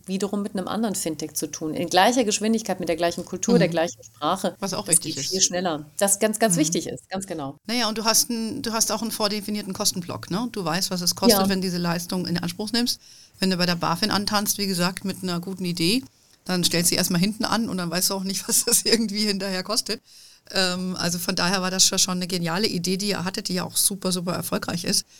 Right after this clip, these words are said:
Speaker 2: Ähm, und du hast jetzt ein paar Mal die Solaris Bank erwähnt, aber vielleicht auch nochmal, äh, das ist ja nur ein Beispiel für das, was ihr
Speaker 1: Mhm.
Speaker 2: da, al-, also es ist ja eine Banklizenz, die ihr da konzipiert habt, ähm,
Speaker 1: Mhm.
Speaker 2: aber du hast eben auch den Versicherungsbereich erwähnt. Kl-, ich weiß nicht, Clark, gehört es auch zu eurem,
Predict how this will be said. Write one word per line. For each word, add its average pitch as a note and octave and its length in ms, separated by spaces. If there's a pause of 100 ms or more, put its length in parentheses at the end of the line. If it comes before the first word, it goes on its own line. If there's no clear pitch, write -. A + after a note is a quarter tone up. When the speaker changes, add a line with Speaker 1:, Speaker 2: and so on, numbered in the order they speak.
(400)
Speaker 2:
Ähm, F3 440
und F3 280
du F#3 60
hast F3 80
jetzt G3+ 160
ein - 40
paar F#3+ 140
Mal F3+ 100
die F3+ 80
Solaris F3 380
Bank A#3 220
erwähnt, G#3+ 320 (360)
aber F#3 140
vielleicht F#3 240
auch F#3+ 100
nochmal, F3+ 540
äh, E3+ 80
das F3 160
ist F#3+ 120
ja G3 60
nur F3+ 200
ein F3+ 240
Beispiel F3 420
für - 100
das, F3 220
was F3 140
ihr - 100
Speaker 1:
Mhm. G#3 60
Speaker 2:
da, G#3+ 120
al-, - 180
also - 120
es F3 80
ist F3 60
ja F#3 60
eine F3 100
Banklizenz, F3 760
die - 160
ihr G3+ 60
da G3+ 100
konzipiert G3 540
habt, G3 120 (500)
ähm, F#3 260
Speaker 1:
Mhm. F#3 160
Speaker 2:
aber F#3 180
du F#3 100
hast F#3 160
eben F3 160
auch F3 80
den E3+ 140
Versicherungsbereich G3+ 1080
erwähnt. F#3 400 (260)
Kl-, - 180
ich F3+ 100
weiß G#3 100
nicht, F#3 140
Clark, D#3+ 440
gehört G#3+ 160
es - 100
auch - 160
zu - 160
eurem, A3+ 420